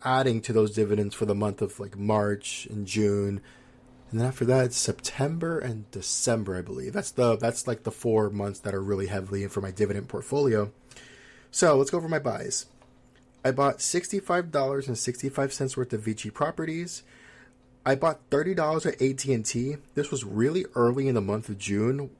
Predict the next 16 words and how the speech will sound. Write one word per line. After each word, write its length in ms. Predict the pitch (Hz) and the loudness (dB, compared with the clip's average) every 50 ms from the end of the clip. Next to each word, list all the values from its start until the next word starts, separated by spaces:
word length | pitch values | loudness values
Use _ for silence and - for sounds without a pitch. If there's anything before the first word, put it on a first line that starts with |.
| _ | _
I 120 | - 120 120 | -2 -2 -2
bought 380 | 113 110 - 123 123 127 143 | -2 0 0 2 4 4 2
it 120 | 151 151 - | 2 0 0
at, 120 | 123 123 | 0 0
like, 180 | 113 110 104 98 | 2 2 0 -2
fourteen 680 | - - - 131 123 135 143 - - - 131 131 131 | -4 -8 -2 2 2 2 2 -2 -4 -4 -2 -2 0
dollars 360 | 120 113 113 117 117 113 113 113 | 2 2 4 4 2 2 2 0
and 140 | 110 107 | -2 -2
ninety-five 580 | 104 104 104 104 104 104 101 - - 101 98 95 | 0 -2 -2 -2 -2 -4 -4 -4 -4 -6 -4 -6
cents 360 | - - 110 107 110 110 - | -4 -2 0 0 0 -2 -4
when 120 | - 104 101 | -4 -4 -6
it 80 | 92 | -6
dropped 360 | - - 101 98 107 - - | -2 -2 -2 -2 -2 -6 -8
sub 260 | - - 110 104 107 - | -4 -2 -2 -2 -2 -4
fifteen 420 | - 107 101 - - 113 107 104 | -8 -8 -8 -8 -8 -6 -6 -4
dollars. 540 | 95 117 - - 156 151 147 151 - - | -2 -2 -2 -2 -2 -4 -6 -6 -8 -10